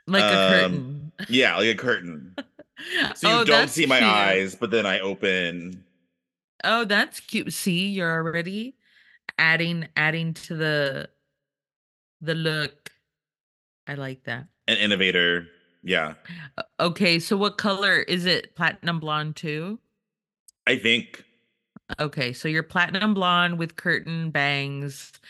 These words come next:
Speaker 1: and that's already a bit.
Speaker 2: Mm-hmm.
Speaker 1: Uh, okay, so then
Speaker 2: And
Speaker 1: moving
Speaker 2: underneath
Speaker 1: on.
Speaker 2: the bang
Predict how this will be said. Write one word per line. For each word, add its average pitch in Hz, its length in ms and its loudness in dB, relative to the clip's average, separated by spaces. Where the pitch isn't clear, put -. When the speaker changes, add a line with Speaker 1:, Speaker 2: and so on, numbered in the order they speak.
Speaker 1:
and 156 120 -4
that's 143 240 -2
already 151 360 0
a 151 60 0
bit. 131 440 -4
Speaker 2:
Mm-hmm. 92 680 -6
Speaker 1:
Uh, - 60 -8
okay, 165 420 -2
so - 200 -4
then 165 140 0
Speaker 2:
And 160 160 -2
Speaker 1:
moving 139 260 2
Speaker 2:
underneath 127 600 4
Speaker 1:
on. 120 60 4
Speaker 2:
the 95 40 -10
bang 90 560 0